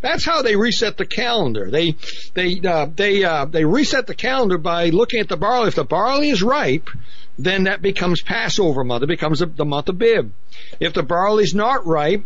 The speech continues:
they would add a thirteenth month we call Adar two. See, it's supposed to be done according to the harvest and not according to some mathematical computation that,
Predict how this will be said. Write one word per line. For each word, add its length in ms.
they 220
would 160
add 400
a 520
thirteenth 600
month 300
we 140
call 260
Adar 400
two. 420
See, 280
it's 220
supposed 300
to 60
be 120
done 240
according 480
to 100
the 120
harvest 600
and 140
not 260
according 460
to 80
some 260
mathematical 920
computation 880
that, 140